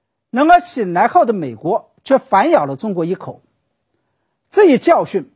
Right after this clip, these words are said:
不可谓不深刻。因此，面对美国可能即将到来的新一轮经济衰退，我们首先应该摆正自己的心态和位置，既不要误，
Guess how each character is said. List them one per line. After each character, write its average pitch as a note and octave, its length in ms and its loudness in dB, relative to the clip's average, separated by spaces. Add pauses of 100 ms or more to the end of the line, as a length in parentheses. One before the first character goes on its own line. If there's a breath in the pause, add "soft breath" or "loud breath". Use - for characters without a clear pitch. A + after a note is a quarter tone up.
(120)
不 E4+ 100 0
可 D3+ 180 -4
谓 F#3 120 -2
不 - 140 -6
深 C#4 240 -2
刻。 - 220 -10 (960)
因 F#4+ 240 2
此， F#3+ 220 -4
面 C#4+ 300 2
对 C4 140 -2
美 E3 220 -4
国 A#3+ 160 2
可 D3+ 180 -10
能 F#3 220 -8 (100)
即 E4+ 140 -4
将 C#4+ 240 0
到 - 180 0
来 D3+ 180 -4
的 G#3 180 -8 (140)
新 D#4+ 280 -2
一 - 20 2
轮 G3+ 200 0
经 A3 160 -6
济 F#3 100 -4
衰 F#3 220 0
退， D3+ 240 -12 (960)
我 A#3+ 160 2
们 D4+ 140 2
首 F#3+ 220 -2
先 D4 220 2
应 D4+ 120 2
该 D4+ 120 2
摆 D3 220 -2
正 A3+ 180 -10
自 D#4+ 180 -6
己 D#3 80 -8
的 C#3 80 -8
心 C#4 240 -6
态 A#3+ 320 -4
和 - 200 -6
位 A#3+ 200 -2
置， B2+ 260 -14 (840)
既 G4+ 220 4
不 B3+ 120 0
要 D4 140 4
误， D3+ 240 -8